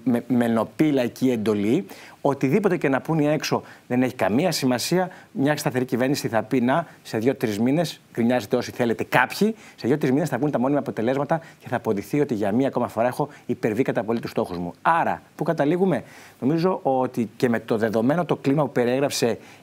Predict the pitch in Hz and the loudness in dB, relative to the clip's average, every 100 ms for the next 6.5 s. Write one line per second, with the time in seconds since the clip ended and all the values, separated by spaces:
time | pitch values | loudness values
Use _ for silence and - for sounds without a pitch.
0 | _ - 123 120 113 104 92 64 85 117 | _ -2 2 2 2 2 0 0 0 0
1 | 110 127 123 117 110 101 101 101 104 147 | 2 0 0 -2 0 2 2 2 0 -2
2 | - - - - - 110 113 117 139 120 | -6 -18 -20 -8 -4 0 0 2 0 -2
3 | - - 233 220 151 - 117 107 104 90 | -2 0 2 2 0 0 0 2 2 0
4 | - - - - 120 123 117 107 120 117 | -6 -20 -8 -4 0 2 2 2 2 0
5 | 107 101 113 110 110 110 101 87 - - | -4 -2 0 0 2 2 0 -4 -10 -18
6 | - 101 120 - 117 | -8 -2 0 0 -4